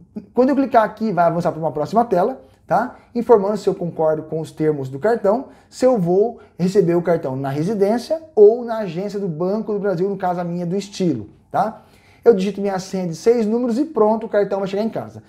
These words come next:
Só quero que mostrar pra vocês que já está disponível, então, para os clientes do Banco do Brasil este cartão com esta modalidade em parceria com o dots, tá? Na qual, quem adquirir este cartão, ou seja,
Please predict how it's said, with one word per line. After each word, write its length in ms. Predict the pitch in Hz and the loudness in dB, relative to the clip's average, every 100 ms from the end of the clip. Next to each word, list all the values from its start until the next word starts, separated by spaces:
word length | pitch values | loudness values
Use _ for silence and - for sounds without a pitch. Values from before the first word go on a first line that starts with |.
| _ _ _ | _ _ _
Só 120 | 247 | 2
quero 220 | 285 285 | 4 2
que 60 | 254 | 0
mostrar 220 | 233 214 | 0 0
pra 80 | 190 | -2
vocês 340 | 180 214 220 | 0 0 0
que 180 | - 160 | -4 -2
já 160 | 202 | 0
está 460 | 220 - - 220 254 | -2 -6 -2 2 2
disponível, 680 | 196 185 - 180 165 156 143 | 0 -4 -2 -2 0 -2 -4
então, 260 | 185 190 | -4 -4
para 240 | 180 160 160 | 0 0 2
os 160 | 196 | -2
clientes 720 | - 208 185 170 208 233 175 | -4 -2 -2 -2 -2 -4 -6
do 140 | 147 160 | -2 -2
Banco 460 | 135 156 208 214 | 2 2 2 0
do 60 | 165 | 0
Brasil 460 | 156 147 131 135 - - _ _ | 2 0 -2 -4 -6 -20 _ _
este 380 | - 214 277 269 | 0 4 4 0
cartão 460 | 190 160 160 196 247 | -2 -2 0 -2 -2
com 240 | 185 165 | -4 -2
esta 320 | 160 190 185 165 | 0 -2 -2 -2
modalidade 680 | 170 165 151 147 127 117 - _ _ - | 0 0 2 0 0 -4 -12 _ _ -2
em 220 | 262 320 | 0 0
parceria 640 | - 190 185 170 143 139 | 2 2 2 -2 -2 -4
com 200 | 135 185 | -4 -2
o 40 | 185 | 0
dots, 460 | 151 180 226 - _ _ - | 0 0 -4 -14 _ _ -4
tá? 340 | 156 226 - - _ | 0 0 -2 -20 _
Na 240 | 175 247 320 | 0 0 2
qual, 560 | - 165 165 226 - - _ _ | 2 4 6 2 0 -16 _ _
quem 280 | - 302 339 | -2 0 0
adquirir 500 | 302 240 247 180 170 | -2 -2 -6 -4 -2
este 180 | 175 - | -2 -2
cartão, 400 | 156 127 185 175 | -4 -2 0 0
ou 80 | 208 | 0
seja, 260 | 180 131 | -2 -6